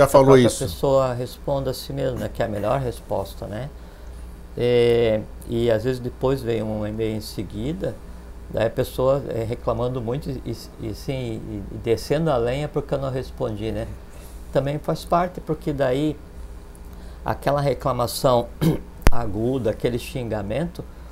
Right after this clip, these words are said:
Speaker 2: também é uma boa oportunidade da pessoa ver aquilo que existe nela e uma razão de disparo, né? Então ela analisar depois o porquê que ela me xingou, porque eu não respondi, ou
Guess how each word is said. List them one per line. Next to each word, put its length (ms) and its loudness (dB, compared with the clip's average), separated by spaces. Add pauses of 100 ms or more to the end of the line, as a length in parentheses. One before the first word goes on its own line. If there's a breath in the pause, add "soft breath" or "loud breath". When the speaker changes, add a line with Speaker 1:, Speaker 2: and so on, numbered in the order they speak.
(220 soft breath)
Speaker 2:
também 300 0
é 60 2
uma 160 2
boa 200 4
oportunidade 520 0
da 80 2
pessoa 480 0
ver 320 -2
aquilo 380 -2
que 180 -4
existe 480 -4
nela 300 -2
e 80 2
uma 160 -2
razão 400 -2
de 100 -4
disparo, 640 -4 (680 loud breath)
né? 120 -2
Então 240 2
ela 160 4
analisar 520 2
depois 560 2
o 60 -2
porquê 380 -6
que 120 -8
ela 120 -2
me 100 -6
xingou, 480 -4
porque 240 -8
eu 40 -4
não 120 -6
respondi, 920 -4
ou 100 -6